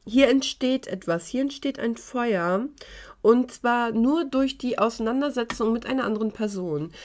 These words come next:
Auf der Arbeit könnte das ebenfalls der Fall sein. Auf der Arbeit könnte sich das auch als Konkurrenzsituation,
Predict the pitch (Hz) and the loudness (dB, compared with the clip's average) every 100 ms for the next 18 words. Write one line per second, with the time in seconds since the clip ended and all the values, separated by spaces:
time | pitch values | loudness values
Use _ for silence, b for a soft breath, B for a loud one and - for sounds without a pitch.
0 | B - - 262 - 233 311 320 - 262 | B -2 0 0 2 4 2 -2 -4 -4
1 | 254 226 220 - - 269 311 294 269 - | -2 -2 -2 -2 -2 0 -2 -4 -4 -2
2 | 254 - 240 247 247 247 247 240 - 208 | -2 -2 0 0 0 0 0 0 -2 -2
3 | 226 220 247 233 254 233 233 208 208 208 | 0 0 0 -2 -2 -2 -2 -6 -6 -6
4 | 208 - 196 247 381 - 247 262 - 247 | -8 -8 -2 0 -2 -4 -4 -4 -6 -6
5 | 226 196 185 247 330 - 269 262 - 254 | -4 0 0 0 -6 -4 -2 -2 -4 -4
6 | 262 | -4